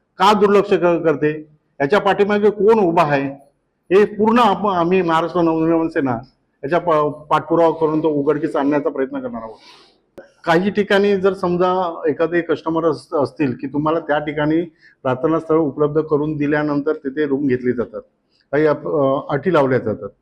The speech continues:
मग बिल्डर लोकांच्या जेव्हा लक्षात येतं की इथे आपण जर प्रार्थनास्थळ जर उपलब्ध करून दिलं तर आपल्या इजी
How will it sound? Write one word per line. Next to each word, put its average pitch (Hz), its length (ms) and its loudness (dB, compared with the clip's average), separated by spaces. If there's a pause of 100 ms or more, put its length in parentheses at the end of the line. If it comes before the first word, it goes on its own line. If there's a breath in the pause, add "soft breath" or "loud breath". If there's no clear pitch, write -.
(280)
मग 180 80 0
बिल्डर 160 280 2
लोकांच्या 185 380 0
जेव्हा 175 220 2
लक्षात 160 340 -2
येतं 151 160 2
की 151 180 0
इथे 151 160 -2
आपण 160 300 -2
जर 165 100 2
प्रार्थनास्थळ 156 640 -4
जर 151 120 -2
उपलब्ध 147 420 -6
करून 180 240 -4
दिलं 170 240 0
तर - 380 -10
आपल्या 151 240 0
इजी 139 600 0